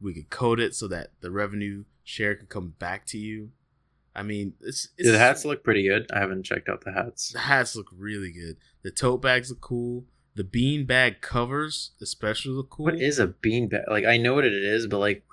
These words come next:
Speaker 2: who would buy
Speaker 1: Okay.
Speaker 2: that?
Speaker 1: Okay, let me help
Speaker 2: <laughs> Who
Speaker 1: you
Speaker 2: would
Speaker 1: understand
Speaker 2: buy
Speaker 1: this.
Speaker 2: that?
Speaker 1: If you have a bean bag chair and you don't like the cover on it, you can
Speaker 2: Oh my
Speaker 1: unzip
Speaker 2: God.
Speaker 1: it and take the beans out of it and put it into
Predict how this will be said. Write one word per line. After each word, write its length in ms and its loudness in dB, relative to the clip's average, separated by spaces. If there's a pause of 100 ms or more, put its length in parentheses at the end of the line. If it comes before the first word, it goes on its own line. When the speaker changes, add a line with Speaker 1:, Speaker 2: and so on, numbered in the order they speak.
Speaker 2:
who 120 2
would 140 4
buy 300 4
Speaker 1:
Okay. 40 0
Speaker 2:
that? 280 -6 (540)
Speaker 1:
Okay, 340 -4
let 200 -6
me 280 -4 (260)
help 240 -12
Speaker 2:
<laughs> 40 -20
Who 120 10
Speaker 1:
you 320 6
Speaker 2:
would 280 10
Speaker 1:
understand 180 -2
Speaker 2:
buy 260 10
Speaker 1:
this. 300 4
Speaker 2:
that? 320 2
Speaker 1:
If 120 -8
you 140 -4
have 300 4
a 100 2
bean 440 -4
bag 300 2
chair 600 -4
and 140 -8
you 120 -8
don't 320 -4
like 260 -2
the 60 -10
cover 420 -6
on 180 -4
it, 100 -6 (120)
you 160 -10
can 300 -8
Speaker 2:
Oh 160 -4
my 100 -2
Speaker 1:
unzip 260 -2
Speaker 2:
God. 240 0
Speaker 1:
it 40 -6
and 100 -8
take 280 -4
the 80 -6
beans 580 -8 (140)
out 280 0
of 120 -6
it 200 -4
and 120 -10
put 160 0
it 100 -6 (140)
into 560 -2